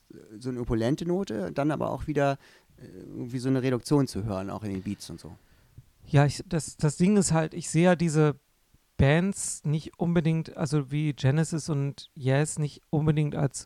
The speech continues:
Speaker 2: opulent. Also es klingt immer alles so groß.
Speaker 1: Mhm.
Speaker 2: Ich find, aber es ist nicht sowas wie, ich sag mal, opulent ist für mich sowas wie Big Beat, so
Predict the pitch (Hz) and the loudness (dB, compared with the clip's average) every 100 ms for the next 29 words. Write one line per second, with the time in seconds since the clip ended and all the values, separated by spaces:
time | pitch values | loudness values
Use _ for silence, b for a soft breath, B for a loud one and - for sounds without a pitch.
0 | - 156 - 147 131 147 160 135 151 135 | -4 0 8 10 10 6 4 2 2 4
1 | 151 - - 170 214 - 156 151 143 - | 4 0 0 2 2 2 4 4 2 2
2 | 139 131 127 165 107 - B B B B | 2 8 8 8 4 -8 B B B B
3 | B - 160 - 170 - - 156 160 - | B -6 2 4 4 0 0 4 4 4
4 | 170 - - 160 - 160 160 147 156 151 | -2 -4 -2 -2 2 4 4 4 0 2
5 | 147 147 - b b b b b b 156 | 0 -2 -8 b b b b b b 0
6 | 175 170 175 - 170 151 175 196 - 160 | 4 6 6 10 10 12 8 6 6 4
7 | 156 156 156 - 147 131 135 - - 151 | 2 4 4 4 0 2 2 2 4 4
8 | 143 147 139 139 139 143 | 6 8 10 10 8 4